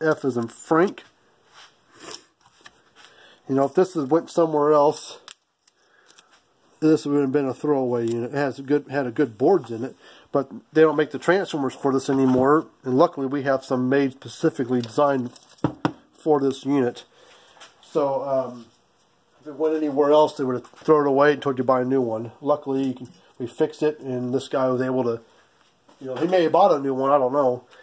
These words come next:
Um, but this, this would make a great backup unit, 'cause these old Gallagher units are kind of a tried and true generation of unit. They just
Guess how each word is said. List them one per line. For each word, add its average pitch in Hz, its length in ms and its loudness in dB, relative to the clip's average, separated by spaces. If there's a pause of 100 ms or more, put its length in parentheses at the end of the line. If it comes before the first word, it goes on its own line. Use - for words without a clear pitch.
(400)
Um, 123 260 0
but 131 140 -4
this, - 220 -4
this 147 280 -2
would 139 120 0
make 135 180 0
a 135 60 -4
great 139 500 -2
backup 147 360 2
unit, 127 260 -8
'cause 123 120 -10
these 151 160 -4
old 147 260 0
Gallagher 135 420 0
units 135 280 -8
are 123 260 -6 (460)
kind 170 180 2
of 151 100 2
a 117 60 -8
tried 147 440 4
and 123 120 -10
true 143 540 2 (880)
generation 131 840 0
of 117 240 -6
unit. 135 340 0
They 127 140 -2
just 127 240 -4